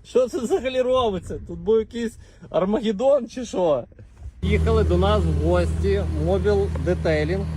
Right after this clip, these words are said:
Еко Делакс. І будуть зараз чистити цей Range Rover. Range Rover, в принципі, не дуже грязний, але оця Алькантара. Дивіться, бачите, отаке от. Детейлінг від слова деталі.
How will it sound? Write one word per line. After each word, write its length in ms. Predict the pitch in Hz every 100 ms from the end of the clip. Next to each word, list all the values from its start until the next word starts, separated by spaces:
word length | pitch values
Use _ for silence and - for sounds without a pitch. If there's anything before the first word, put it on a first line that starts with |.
| - 160
Еко 260 | 185 160
Делакс. 600 | 160 170 160 196 - - - - 160
І 180 | 175 220
будуть 420 | 170 185 208 208
зараз 480 | 147 185 196 165 -
чистити 360 | 202 - -
цей 380 | 147 - 180 185 - - - -
Range 300 | 165 185 165
Rover. 340 | 180 175 135 - - - 135
Range 160 | 156
Rover, 260 | 175 254 240
в 180 | 196 -
принципі, 480 | 240 240 214 233
не 120 | 214 196
дуже 260 | 233 240
грязний, 400 | 196 233 262 220 139
але 180 | 131
оця 220 | 160 160 208
Алькантара. 760 | 208 160 190 165 202 208 151 - - - -
Дивіться, 280 | 131 135 123
бачите, 340 | 139 165 -
отаке 320 | 139 123 -
от. 140 | 113 107 - -
Детейлінг 640 | 143 156 165 202 285 294 110 -
від 300 | 117 151 160
слова 640 | - 143 147 180 156 135 - - 117
деталі. 640 | 143 - 262 131 113 101